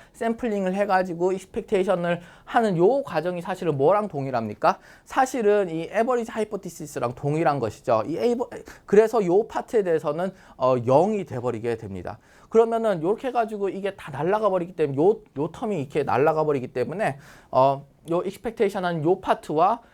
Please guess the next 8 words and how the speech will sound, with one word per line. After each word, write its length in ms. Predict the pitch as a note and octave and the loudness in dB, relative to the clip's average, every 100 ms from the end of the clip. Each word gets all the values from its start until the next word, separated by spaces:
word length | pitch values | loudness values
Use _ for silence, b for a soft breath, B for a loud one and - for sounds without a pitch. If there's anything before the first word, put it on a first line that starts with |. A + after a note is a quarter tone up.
| b | b
그 80 | F3 | 0
다음에 360 | G3 G3 A3+ D#3+ | 2 2 0 0
요 180 | C#3+ C#3+ | -2 -2
파트, 500 | D3+ - - A2 - | -10 -12 -6 -6 -4
이 320 | G#3+ B3+ A3+ | -2 0 -2
두 220 | - G#3 A3 | -2 -2 2
개의 320 | A#3 G#3 A3 | 4 4 0
파트로 680 | - G#3 - F3 F#3 A3+ | -8 -12 -8 0 4 4